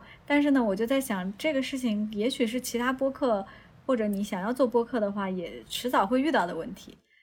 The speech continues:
就是你表达了你的一部分之后，接下来应该怎么样保证你的这个表达可以源源不断的输出？因为毕竟这个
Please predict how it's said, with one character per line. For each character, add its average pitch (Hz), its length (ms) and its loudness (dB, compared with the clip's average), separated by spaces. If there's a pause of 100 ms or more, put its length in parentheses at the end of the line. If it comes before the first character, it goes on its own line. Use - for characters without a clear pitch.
(120)
就 285 80 0
是 285 40 4
你 247 140 4
表 202 280 0
达 190 220 2
了 233 440 2
你 202 180 0
的 190 160 0 (280)
一 220 100 -4
部 277 160 -2
分 220 240 2
之 247 140 0
后， 254 240 2
接 254 160 0
下 254 180 2
来 196 180 0
应 214 140 -2
该 233 260 0 (400)
怎 226 160 0
么 208 100 2
样 294 320 2
保 185 220 0
证 269 240 4
你 214 80 2
的 190 140 -2
这 233 80 -2
个 233 80 2
表 196 260 -2
达 185 240 -4
可 214 220 -6
以 220 220 0
源 190 160 -4
源 240 240 0
不 233 100 -6
断 285 300 4
的 180 320 -2
输 262 200 -2
出？ 277 440 -2
因 285 100 -2
为 302 100 2
毕 294 160 0
竟 254 200 4
这 240 100 0
个 220 100 -2